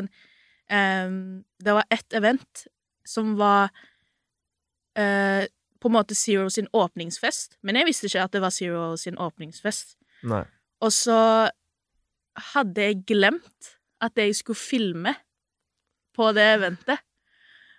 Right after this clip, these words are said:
Speaker 1: Og det var liksom, og jeg bare, «Faen!» <laughs> Altså, og så kom jeg liksom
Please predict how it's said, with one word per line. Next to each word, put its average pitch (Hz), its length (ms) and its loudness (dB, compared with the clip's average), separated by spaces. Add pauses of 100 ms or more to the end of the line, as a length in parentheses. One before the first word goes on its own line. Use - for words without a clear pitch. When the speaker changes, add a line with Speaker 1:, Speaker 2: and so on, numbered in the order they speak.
(160)
Speaker 1:
Og 247 180 8
det 247 80 8
var 254 120 8
liksom, 254 460 6 (220)
og 226 80 6
jeg 233 100 2
bare, 220 200 4
«Faen!» - 920 -16
<laughs> - 60 -20 (440)
Altså, 180 400 2 (640)
og 294 120 4
så 302 160 4 (260)
kom 262 260 2
jeg 262 80 2
liksom 247 380 2